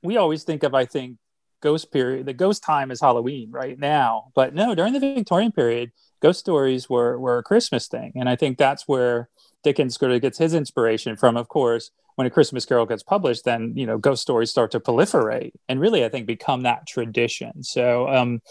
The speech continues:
it had existed before Dickens, but I think Dickens just helps to bring that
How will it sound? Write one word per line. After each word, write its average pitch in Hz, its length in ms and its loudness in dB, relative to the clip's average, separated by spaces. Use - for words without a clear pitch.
it 165 100 2
had 170 120 2
existed 165 420 -2
before 165 380 2
Dickens, 117 380 -2
but 117 380 0
I 127 100 0
think 123 280 -4
Dickens 120 400 0
just - 240 0
helps - 300 4
to 113 100 -6
bring 123 400 2
that 113 300 0